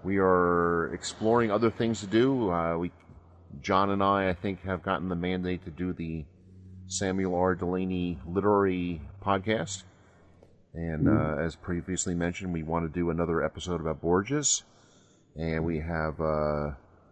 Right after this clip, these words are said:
Speaker 1: at least one, one guest booked who keeps bugging us to make sure we are reading her book.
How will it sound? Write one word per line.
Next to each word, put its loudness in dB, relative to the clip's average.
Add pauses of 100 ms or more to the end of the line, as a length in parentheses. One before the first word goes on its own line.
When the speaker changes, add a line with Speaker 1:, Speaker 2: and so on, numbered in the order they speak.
(240)
Speaker 1:
at -4
least -2
one, 4 (120)
one 2
guest 2
booked 4
who -4
keeps -6
bugging 2
us 2
to -6
make 0
sure -2
we -2
are 4
reading -2
her -2
book. 2